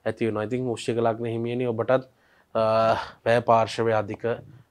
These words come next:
වෙන කාල සීමාවක් සහ ඔබගේ බලාපොරොත්තු, අ, සියල්ලක්ම, අ,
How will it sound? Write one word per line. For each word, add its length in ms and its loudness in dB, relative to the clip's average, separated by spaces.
වෙන 320 -2
කාල 300 0
සීමාවක් 640 -2
සහ 80 -10
ඔබගේ 580 -2
බලාපොරොත්තු, 920 2
අ, 680 -6
සියල්ලක්ම, 600 6
අ, 540 0